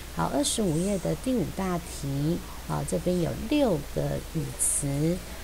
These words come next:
好，请小朋友去把词语填写到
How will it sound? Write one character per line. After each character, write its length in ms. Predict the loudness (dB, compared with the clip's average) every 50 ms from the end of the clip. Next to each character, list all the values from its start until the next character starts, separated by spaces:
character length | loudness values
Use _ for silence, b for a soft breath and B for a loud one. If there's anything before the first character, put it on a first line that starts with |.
| B B -6
好， 120 | -4 -4 -4 -4
请 240 | -4 -2 -2 -2 0
小 160 | 0 -2 -2
朋 240 | -2 0 0 2 2
友 160 | 2 2 2
去 220 | 0 -2 -4 -4 -6 -6 -6
把 140 | -6 -6 -6 -6 -4 -2
词 320 | 0 0 0 2 2 0 0 0 0
语 160 | 0 0 0 0 -4 -6
填 320 | -4 -2 0 0 0 0
写 280 | 0 0 0 0 0 -2 -2 -2 0
到 160 | 0 2 2